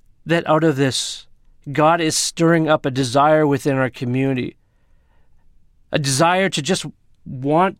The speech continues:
to experience God so much this way, to be used this way, to parent this way, to disciple this way, to be a friend this way, to be a husband this way, to be a wife this way,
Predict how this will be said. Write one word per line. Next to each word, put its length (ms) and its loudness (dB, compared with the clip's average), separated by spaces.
to 160 -2
experience 680 -2
God 380 2
so 260 0
much 320 2
this 220 -2
way, 380 0
to 100 -4
be 140 -2
used 500 2
this 220 2
way, 360 0
to 100 2
parent 680 0
this 260 -2
way, 340 -2
to 120 0
disciple 540 2
this 240 0
way, 320 0
to 100 2
be 240 2
a 80 4
friend 460 2
this 340 0
way, 300 -2
to 100 2
be 200 2
a 80 4
husband 600 0
this 200 -2
way, 160 0
to 140 -2
be 140 2
a 60 6
wife 300 0
this 200 -4
way, 280 0